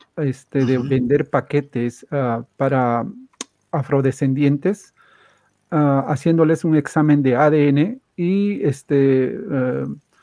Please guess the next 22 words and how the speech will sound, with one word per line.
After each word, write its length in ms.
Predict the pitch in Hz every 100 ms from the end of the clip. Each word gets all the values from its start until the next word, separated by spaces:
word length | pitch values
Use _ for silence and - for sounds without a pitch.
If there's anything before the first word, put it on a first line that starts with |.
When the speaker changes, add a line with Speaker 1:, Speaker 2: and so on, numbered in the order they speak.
| _ _ -
Speaker 1:
haciendo 340 | 156 139 156 156
un 100 | 165
estudio 440 | 143 - 160 165
de 120 | 147 135
sus 180 | 131
raíces 720 | 110 131 139 156 - 208 - - _ _
y 120 | 160
que, 200 | 131 135
para 300 | 127 135 131
que 100 | 143
puedan 300 | 135 151 156
conocer 420 | 139 139 135 151
sus 180 | - 151
raíces, 520 | 123 127 143 151 135
ah, 240 | 139 139 -
africanas. 720 | 143 135 139 190 135 131 _ _ _ _ _ - _ _ _ -
Ah, 400 | 165 156 147 147
eh, 220 | 214 151 139
mi 160 | 143
pregunta 640 | 143 143 143 175 - 170 151
es, 320 | 131 120 - -
este, 800 | 156 139 - - 139 123 120